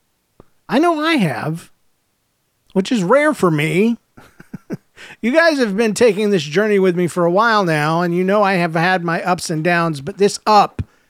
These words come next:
has been the best up that I think I've ever had. I have gotten myself organized. I have a weekly schedule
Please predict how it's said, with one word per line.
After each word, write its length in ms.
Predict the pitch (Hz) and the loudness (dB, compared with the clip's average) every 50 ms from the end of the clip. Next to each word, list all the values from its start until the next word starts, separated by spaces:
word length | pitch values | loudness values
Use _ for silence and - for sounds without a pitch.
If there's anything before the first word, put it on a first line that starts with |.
| _ _ _ _ | _ _ _ _
has 200 | - 165 160 139 | -4 -4 -4 -2
been 200 | 139 175 185 175 | 0 0 0 0
the 80 | 165 151 | 0 -2
best 380 | 131 156 208 226 214 - - - | 0 0 0 0 0 -2 -6 -8
up 360 | - 147 139 131 135 _ - - - _ _ _ _ _ _ _ _ _ _ _ _ _ _ | -6 -6 -6 -6 -8 _ -14 -16 -16 _ _ _ _ _ _ _ _ _ _ _ _ _ _
that 140 | - 160 160 | -4 -4 -2
I 80 | 156 147 | -2 -2
think 180 | 165 175 165 | -4 -4 -2
I've 140 | 160 139 147 | -2 -2 -2
ever 220 | 151 143 135 127 | -2 -4 -4 -6
had. 420 | 113 107 - 127 123 - - 113 - _ _ _ _ _ _ _ _ _ _ _ _ _ _ _ _ _ _ _ _ _ _ _ _ _ _ | -8 -8 -8 -10 -10 -12 -14 -16 -18 _ _ _ _ _ _ _ _ _ _ _ _ _ _ _ _ _ _ _ _ _ _ _ _ _ _
I 280 | - 156 165 180 208 208 | -4 -2 0 0 2 2
have 160 | 202 185 156 | 2 2 0
gotten 260 | 147 190 180 202 170 | 0 -2 -2 -2 -2
myself 400 | 165 170 160 - - 165 135 143 _ - | -2 -2 -2 -4 -4 -8 -8 -8 _ -8
organized. 880 | - 160 160 147 151 143 131 113 110 110 117 120 - - - - - - _ _ _ _ _ _ _ _ _ _ _ _ _ _ _ _ - | -6 -4 -4 -4 -4 -6 -8 -8 -12 -16 -18 -16 -16 -16 -16 -16 -20 -20 _ _ _ _ _ _ _ _ _ _ _ _ _ _ _ _ -6
I 80 | 156 | -4
have 200 | 147 156 151 139 | -2 -2 -2 -4
a 120 | 139 131 127 | -6 -8 -8
weekly 580 | 123 131 156 180 190 - - - 233 240 226 | -6 -4 -4 -4 -4 -4 -4 -2 -2 -2 -2
schedule 640 | 202 - - - - 135 165 180 139 139 107 71 - | -4 -6 -10 -8 -6 -2 -2 -2 -2 -4 -8 -10 -14